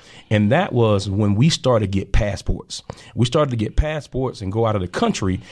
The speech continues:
It allowed me to really step back and understand that black folks were not afraid to go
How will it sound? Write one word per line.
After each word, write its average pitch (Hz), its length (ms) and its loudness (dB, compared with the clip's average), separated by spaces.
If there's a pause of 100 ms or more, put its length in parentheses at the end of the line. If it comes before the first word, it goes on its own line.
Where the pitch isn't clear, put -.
(240)
It 185 300 2
allowed 131 500 0
me 127 240 6
to 113 160 -2
really 135 240 2
step - 380 -2
back 113 200 0
and 107 100 2
understand 107 580 0
that 95 180 0
black 120 320 0
folks 110 340 -4
were 104 140 -2
not 110 420 2
afraid 98 800 -2
to 98 100 0
go 107 360 0